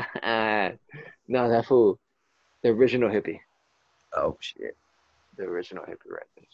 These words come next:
Speaker 2: Strong ass hippie with a cape. Fuck.
Speaker 1: Completely solar powered.
Speaker 2: I gotta go, though. I'm gonna give this girl a walk.
Speaker 1: For sure, man. All right, so we're gonna end it. Good talking to you. Good ideas. This,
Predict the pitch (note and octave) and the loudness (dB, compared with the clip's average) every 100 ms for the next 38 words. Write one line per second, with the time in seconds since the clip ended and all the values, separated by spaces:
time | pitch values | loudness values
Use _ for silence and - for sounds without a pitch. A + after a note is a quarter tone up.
0 | _ F#2 G2 F#2+ D2+ E2+ F2+ F#2+ F#2+ F#2 | _ -4 -2 -2 -4 -6 -10 -10 -8 -8
1 | F#2+ - G#2+ G#2 _ _ _ _ _ _ | -10 -10 -10 -10 _ _ _ _ _ _
2 | _ _ _ _ _ _ _ _ - - | _ _ _ _ _ _ _ _ -12 -10
3 | G2 - A2+ A2+ A2 - G#2 F#2+ - E2 | -12 -4 -4 -4 -6 -4 -4 -4 -10 -14
4 | F2 _ _ _ _ _ _ _ - F2+ | -14 _ _ _ _ _ _ _ -8 -4
5 | E2+ F2 F2 F2+ F2+ F2+ F2+ F2 F#2 F#2 | -2 -4 -4 -4 -2 -2 -2 -2 -4 -4
6 | F2 F2+ - F2+ F2+ F#2 F#2 F2 _ _ | -6 -10 -6 -4 -2 -2 -2 -4 _ _
7 | - _ _ D3 C#3+ B2+ A#2 A#2 _ _ | -20 _ _ -4 0 -2 -2 -4 _ _
8 | _ - D#3 D#3+ F3+ - - D3 C#3 C#3 | _ 0 4 4 2 -2 0 6 6 6
9 | C#3+ C3 D3 C#3+ D3 C3+ C3 C#3 C#3 C3 | 4 2 4 4 4 2 4 0 0 2
10 | B2+ B2+ C3+ - B2 A#2+ A#2+ A#2+ A#2+ - | 4 4 0 0 4 4 6 6 4 0
11 | A2+ | -8